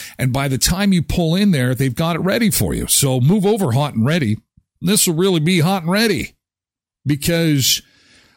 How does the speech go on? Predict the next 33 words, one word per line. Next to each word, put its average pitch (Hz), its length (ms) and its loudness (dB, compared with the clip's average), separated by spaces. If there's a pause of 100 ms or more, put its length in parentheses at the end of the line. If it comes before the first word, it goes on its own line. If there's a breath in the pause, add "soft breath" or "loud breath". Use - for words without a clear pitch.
(160 soft breath)
your 104 120 -2
car 165 460 0
will 160 140 2
be 151 140 2
talking 160 540 0
directly 151 560 0
to 131 160 -2
Domino's. 120 920 0 (680 soft breath)
Uh, 131 340 -2
the 135 160 0
new 185 160 4
system 190 440 0
is 175 220 2
the 156 140 2
latest 156 360 0
addition 156 400 0
to 123 60 0
Domino's 147 600 0 (120)
Anywhere 185 420 2
technology, 196 720 0
which 135 220 0
already 143 320 0
had 127 260 0
systems - 460 0
for - 160 -4
ordering 135 340 0
your 113 100 2
favorite 117 340 -2
pizza 117 280 -2
through 104 220 -2
Alex-, 101 380 -2
Alexa, 117 520 -2
Slack, 123 460 -2